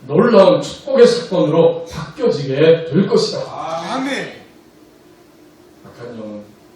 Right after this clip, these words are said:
Speaker 1: 육신의 세력은 이렇게 외칩니다. "에워싸여 있으면서 무엇을 네가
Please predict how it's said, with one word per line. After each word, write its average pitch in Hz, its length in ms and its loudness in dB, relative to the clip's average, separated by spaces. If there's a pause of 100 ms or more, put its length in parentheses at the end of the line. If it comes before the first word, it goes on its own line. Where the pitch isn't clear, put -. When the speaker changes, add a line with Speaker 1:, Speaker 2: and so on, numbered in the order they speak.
(100)
Speaker 1:
육신의 143 320 -10
세력은 117 420 -12 (240)
이렇게 120 280 -16
외칩니다. 113 520 -20 (960)
"에워싸여 156 800 -8
있으면서 113 760 -14 (520)
무엇을 165 420 -12
네가 113 360 -14